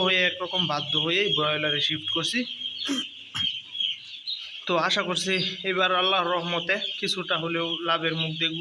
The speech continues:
কারণ এক টানা তিনটা সেটে আমি লস খাই, তিনটা সেটে সোনালী মুরগির তিনটা সেটে লস খাইছি।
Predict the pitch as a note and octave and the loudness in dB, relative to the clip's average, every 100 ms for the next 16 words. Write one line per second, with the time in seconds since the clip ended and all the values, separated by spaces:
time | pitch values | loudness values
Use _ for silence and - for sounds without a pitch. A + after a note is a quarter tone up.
0 | E3+ E3 D3+ D3+ - - - - F#3 F3+ | -2 0 0 -4 -10 -12 -14 -4 -2 -2
1 | - - - - F#3+ G#3 F#3+ F3+ A#3 B3 | -6 -12 -10 0 2 4 2 2 2 2
2 | B3+ A#3+ A#3 A#3+ - - - - - - | 4 2 0 -4 -10 -12 -10 -8 -4 2
3 | D#3 D#3 D3+ - E3 E3 E3+ D#3+ C#3+ C#3 | 4 4 4 2 4 2 2 0 0 -2
4 | - C3+ C#3 B3 A#3+ E3 - C#3+ C#3 - | -2 -4 0 2 2 2 2 0 -2 -2
5 | D#3 D#3 D3 B2+ D#3+ C#3+ D3 - G#3 G3 | 0 0 0 -2 -4 -2 -2 -2 -2 0
6 | D#3 D#3+ E3 D#3 C3 D#3+ E3 | 0 0 -2 0 0 0 0